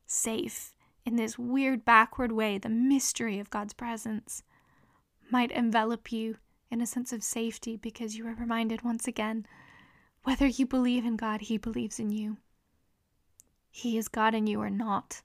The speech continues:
And in your prayers, you are invited to come to that incredible throne room with a presence so vast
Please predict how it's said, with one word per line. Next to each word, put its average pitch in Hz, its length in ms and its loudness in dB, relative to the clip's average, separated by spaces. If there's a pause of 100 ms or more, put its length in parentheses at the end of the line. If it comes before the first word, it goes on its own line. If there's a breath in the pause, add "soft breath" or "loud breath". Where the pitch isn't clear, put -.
(1080)
And 233 140 -2
in 226 120 -2
your 226 120 -2
prayers, 226 520 -2
you 220 120 -2
are 214 80 -4
invited 220 440 -4
to - 120 -10
come 240 380 0
to 220 440 -4 (800 soft breath)
that 233 240 -2 (460)
incredible 254 800 0
throne 233 400 -2
room 202 340 -2 (1160)
with 247 160 0
a 220 40 -4
presence 247 600 0
so 269 680 0
vast 247 680 4